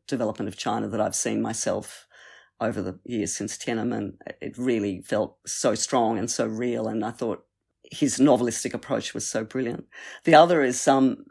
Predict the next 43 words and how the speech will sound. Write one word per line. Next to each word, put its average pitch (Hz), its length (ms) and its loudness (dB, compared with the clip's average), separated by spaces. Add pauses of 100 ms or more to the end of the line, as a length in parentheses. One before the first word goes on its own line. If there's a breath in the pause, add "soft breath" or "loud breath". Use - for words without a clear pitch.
a 135 80 2
Canadian 147 440 4
writer 127 260 4
called 123 280 -6
Madeleine 131 360 2
Tien, 143 640 0
and 135 100 -2
she 160 120 4
wrote 143 140 8
a 135 40 0
book 135 180 -2
called 127 360 -4
Do 151 120 4
Not 127 200 2
Say 135 180 2
We 135 100 0
Have 135 200 -2
Nothing, 139 580 -4
which - 200 0
is 160 80 2
a 156 60 2
wonderful 151 340 6
book 135 280 0
where 135 120 4
she, - 240 0
she - 160 0
takes 139 340 2
a 135 60 0
sort 131 160 -2
of 131 80 -4
family 135 460 0
story 131 640 0
from 123 580 0 (680 soft breath)
the 127 640 -4
sort 135 180 0
of 123 80 -2
establishment 135 580 4
of 135 60 -4
the - 40 -12
People's 131 320 -2
Republic 120 460 -4
of - 100 -8
China, 127 520 -4